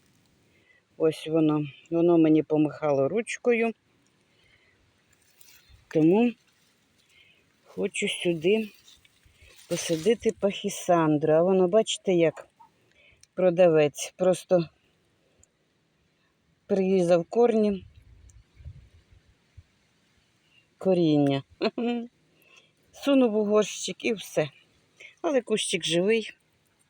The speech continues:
Ось навіть розпався цей. Я вже примірила горщик сюди.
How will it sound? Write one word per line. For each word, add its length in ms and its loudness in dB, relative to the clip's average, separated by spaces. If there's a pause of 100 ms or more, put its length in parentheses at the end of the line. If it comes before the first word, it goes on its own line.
(280)
Ось 220 -6
навіть 320 0
розпався 640 -2
цей. 260 -14 (840)
Я 160 0
вже 160 -2
примірила 720 0
горщик 640 -6
сюди. 420 -6